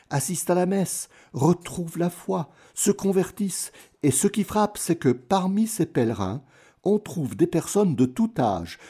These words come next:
de toute condition sociale. On relève même la présence d'athées, de nombreux agnostiques, quelques musulmans et même des bouddhistes asiatiques. Ces pèlerins viennent et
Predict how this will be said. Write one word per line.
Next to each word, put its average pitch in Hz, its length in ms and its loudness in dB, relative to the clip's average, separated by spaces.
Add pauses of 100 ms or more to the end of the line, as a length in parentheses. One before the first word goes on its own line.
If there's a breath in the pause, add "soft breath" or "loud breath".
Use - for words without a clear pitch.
(120)
de 190 140 0
toute 240 420 0
condition 156 540 -4
sociale. 90 580 -2 (640)
On 139 100 4
relève 190 300 2
même 202 200 4
la 147 120 6
présence 170 680 2 (120)
d'athées, 127 640 -2 (340 soft breath)
de 143 140 2
nombreux 147 520 4
agnostiques, 156 840 0 (320 loud breath)
quelques 175 320 2
musulmans 156 720 2 (260 soft breath)
et 151 100 6
même 196 260 4
des 156 100 0
bouddhistes 156 680 -6
asiatiques. 131 800 -2 (640)
Ces 131 160 0
pèlerins 110 380 -2
viennent 104 420 -2 (240)
et 113 180 2